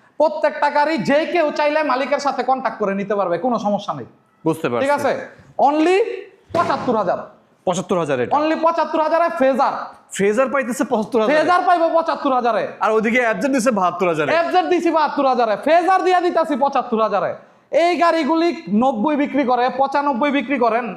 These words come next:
Speaker 1: বাংলাদেশ, আমরা কিন্তু সবার ভিডিওই দেখি। হ্যাঁ, যেহেতু আমরা ভিডিও করি, আমরাও কিন্তু দেখি মার্কেটে কোনটার কত রেট আছে, আইডিয়া আছে। এই গাড়িগুলি সর্বনিম্ন ভাই পঁচাশি হাজার টাকা, নব্বই হাজার টাকা বিক্রি করে,
Speaker 2: অনায়াসে বিক্রি,
Speaker 1: সর্বনিম্ন।
Speaker 2: অনায়াসে বিক্রি
Speaker 1: ঠিক
Speaker 2: হয়।
Speaker 1: আছে? ভাই,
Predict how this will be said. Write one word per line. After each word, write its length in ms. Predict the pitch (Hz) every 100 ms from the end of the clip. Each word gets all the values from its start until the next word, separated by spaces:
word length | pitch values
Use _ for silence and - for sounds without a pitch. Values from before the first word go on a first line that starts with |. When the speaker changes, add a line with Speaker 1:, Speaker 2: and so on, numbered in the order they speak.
| -
Speaker 1:
বাংলাদেশ, 560 | 143 202 254 285 285 269
আমরা 240 | 208 247 285
কিন্তু 240 | 311 330
সবার 260 | 240 240 269
ভিডিওই 320 | 294 311 254
দেখি। 260 | 226 127 - - _ _ 254
হ্যাঁ, 140 | 294
যেহেতু 280 | 208 233 269
আমরা 180 | 277 269
ভিডিও 280 | 285 311
করি, 220 | 294 294 240
আমরাও 280 | 247 277
কিন্তু 460 | 269 285 330 440 - - -
দেখি 300 | 185 294 269
মার্কেটে 380 | 220 226 240 240
কোনটার 380 | 240 277 262 233
কত 200 | 240 240
রেট 260 | 196 208 226
আছে, 180 | 220
আইডিয়া 320 | 220 208 208 180
আছে। 200 | 165 - - _ -
এই 140 | 277 320
গাড়িগুলি 460 | 311 311 311 311
সর্বনিম্ন 600 | 185 233 311 339 339 330
ভাই 140 | 269 247
পঁচাশি 340 | 269 269 285 233
হাজার 180 | 214 220
টাকা, 180 | 220 208
নব্বই 260 | 208 202 240
হাজার 200 | 190 180
টাকা 160 | 185 170
বিক্রি 240 | 180 185
করে, 140 | 190 294
Speaker 2:
অনায়াসে 280 | 285 254 185
বিক্রি, 120 | 175
Speaker 1:
সর্বনিম্ন। 260 | 151 143
Speaker 2:
অনায়াসে 320 | 156 185 165 156
বিক্রি 260 | 131 -
Speaker 1:
ঠিক 80 | 277
Speaker 2:
হয়। 60 | 294
Speaker 1:
আছে? 220 | 262 131 - - _ -
ভাই, 260 | 180 214